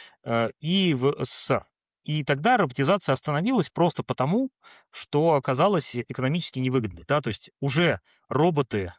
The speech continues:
а, были разработаны, они могли работать там на разных производствах, просто это оказалось то, что рабочие дешевле. Вот здесь у нас ровно та же самая история. То есть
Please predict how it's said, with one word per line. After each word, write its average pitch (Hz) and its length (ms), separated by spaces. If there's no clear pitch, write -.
а, 113 380
были 127 240
разработаны, 131 640
они 131 220
могли 139 360
работать 113 420
там 90 180
на 107 100
разных 107 280
производствах, 139 540
просто 156 280
это 113 120
оказалось 131 420
то, 143 140
что 107 360
рабочие 120 380
дешевле. 98 420
Вот 160 160
здесь 175 240
у - 40
нас 160 160
ровно 151 240
та 139 120
же 131 60
самая 131 280
история. 98 300
То - 100
есть - 160